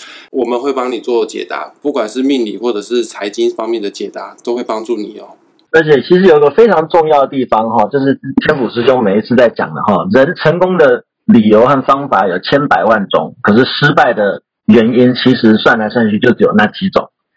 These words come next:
Speaker 2: 好，所以说其实在这里大家多分享失败的经验，我们听多了自然就会非常容易的把这个避开失败，哦，这件事情成为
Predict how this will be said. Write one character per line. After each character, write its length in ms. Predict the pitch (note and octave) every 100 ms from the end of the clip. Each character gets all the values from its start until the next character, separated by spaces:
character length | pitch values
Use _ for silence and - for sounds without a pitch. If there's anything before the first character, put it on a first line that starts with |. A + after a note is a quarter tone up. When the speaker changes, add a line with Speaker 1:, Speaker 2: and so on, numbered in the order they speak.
| _ - - -
Speaker 2:
好， 180 | - B2+
所 140 | -
以 80 | C3+
说 140 | C#3 C#3
其 80 |
实 140 | C#3 D3+
在 140 | D#3+
这 120 | C#3+
里 100 | B2+ -
大 140 | C#3
家 160 | C3+ B2+
多 220 | D#3 D3+
分 200 | D3+ D3
享 160 | A2
失 200 | G2+ -
败 160 | C3 B2+
的 120 | A2+
经 240 | G2 A2 A2+
验， 140 | G#2+
我 100 | G2
们 200 | G#2 A#2 -
听 220 | E3 E3
多 240 | D#3+ D#3 C#3+
了 260 | F#2 - -
自 80 | D3+
然 200 | G#2 -
就 140 | B2
会 120 | A#2 A2 - - - _ - D#3+
非 80 | D#3+
常 200 | A#2 A#2+
容 260 | G#2+ C3
易 60 | C3
的 100 | G#2
把 180 | - -
这 80 | A3+
个 100 | A2
避 280 | - F#3+ C#3
开 200 | B2+ B2+
失 300 | - - C#3
败， 380 | - B2+ - - _ _ - - -
哦， 160 | G#2
这 80 | B2+
件 160 | B2 B2
事 180 | - B2+
情 180 | G2+ G2+
成 180 | A2 A2
为 300 | A2 A2